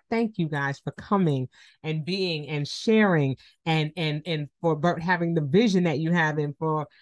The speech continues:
for Rampy taking the time to say, "Okay, yeah, let's take this seriously and, and let's move this to the next level." And, and, you know, bringing your knowledge and not,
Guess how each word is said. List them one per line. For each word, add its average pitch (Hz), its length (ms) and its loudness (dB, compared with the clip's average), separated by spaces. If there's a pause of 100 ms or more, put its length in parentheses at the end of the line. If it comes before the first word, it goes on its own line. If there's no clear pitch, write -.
(180)
for 170 120 -2
Rampy 175 340 0
taking 185 300 2
the 175 80 2
time 175 300 2
to 165 80 2
say, 175 240 0
"Okay, 196 320 -2
yeah, 208 160 2
let's 202 160 2
take 202 200 -4
this 196 180 -2
seriously 190 540 2
and, 156 100 0
and 170 120 2
let's 175 180 2
move 202 220 4
this 196 180 4
to 202 140 4
the 185 80 2
next 208 320 2
level." 202 480 4 (320)
And, 165 400 0
and, 160 260 -4
you 202 80 -2
know, 160 200 0
bringing 180 600 -2
your 175 160 -2
knowledge 190 320 0
and 156 100 -2
not, 180 140 2